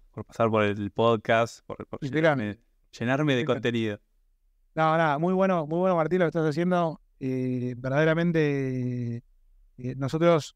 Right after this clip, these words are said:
Speaker 2: tenemos una visión de, detrás del algoritmo de, de hablar con los sellers, de charlar un poquito y de meternos en la,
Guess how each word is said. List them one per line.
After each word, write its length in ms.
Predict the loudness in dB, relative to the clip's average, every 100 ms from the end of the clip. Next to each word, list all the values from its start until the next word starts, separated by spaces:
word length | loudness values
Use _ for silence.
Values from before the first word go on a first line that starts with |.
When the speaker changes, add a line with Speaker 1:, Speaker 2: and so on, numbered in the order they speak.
| _
Speaker 2:
tenemos 260 | -4 -4 -2
una 120 | -4
visión 340 | 0 2 2
de, 300 | 2 -2 -4
detrás 300 | -6 -2 0
del 80 | 2
algoritmo 460 | 0 -2 0 0 0
de, 200 | -4 -6
de 60 | -4
hablar 180 | 0 0
con 100 | -2
los 120 | -2
sellers, 480 | 0 2 0 -4 -14 _ _ _ _ _ _ _ _ _ _ _ _ _
de 120 | -10
charlar 220 | -4 0
un 80 | 2
poquito 220 | 2 2
y 20 | 2
de 60 |
meternos 380 | 0 0 0 0
en 80 | -4
la, 200 | -6